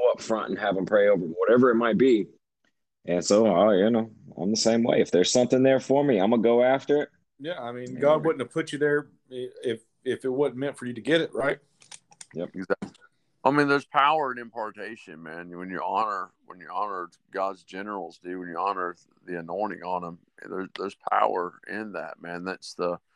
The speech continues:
Speaker 3: you know, one of the currencies of heaven is honor, you know, and, and to honor one another in the glory,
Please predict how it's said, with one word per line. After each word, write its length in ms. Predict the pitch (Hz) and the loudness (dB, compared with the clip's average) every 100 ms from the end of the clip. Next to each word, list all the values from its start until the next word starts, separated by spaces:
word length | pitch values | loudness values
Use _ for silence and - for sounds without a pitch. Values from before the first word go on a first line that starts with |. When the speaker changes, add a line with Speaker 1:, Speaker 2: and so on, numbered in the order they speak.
| _ _ - - _ _ - | _ _ -20 -20 _ _ -12
Speaker 3:
you 120 | 95 | -4
know, 160 | 92 90 | -2 -2
one 180 | 98 | -2
of 80 | 92 | -2
the 160 | 82 82 - - - - - | -4 -6 -12 -20 -20 -20 -14
currencies 760 | - 113 107 90 - 104 95 | -2 2 2 0 -10 -14 -12
of 100 | 92 | -12
heaven 460 | 82 107 120 92 82 | -6 -2 -2 -4 -12
is 160 | 85 87 | -10 -2
honor, 460 | 95 117 80 82 _ | 2 2 -2 -14 _
you 140 | 95 92 | -18 -8
know, 280 | 90 98 101 _ - | -6 -6 -8 _ -20
and, 220 | 85 80 - | -18 -16 -16
and 200 | 87 87 | -14 -12
to 100 | 85 | -6
honor 340 | 90 98 90 90 | -2 0 0 0
one 200 | 98 85 | -2 -4
another 420 | 92 104 90 82 | -4 -2 -2 -6
in 80 | 80 | -10
the 80 | |
glory, 500 | 78 87 113 90 85 | -8 -2 -2 -2 -6